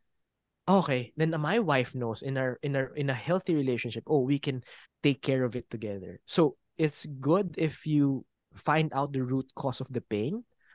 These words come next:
the root cause of the issue, then seek help.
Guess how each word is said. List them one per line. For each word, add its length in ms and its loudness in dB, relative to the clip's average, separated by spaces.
the 100 4
root 280 6
cause 260 0
of 120 -2
the 120 0
issue, 360 -2
then 580 4
seek 240 2
help. 260 2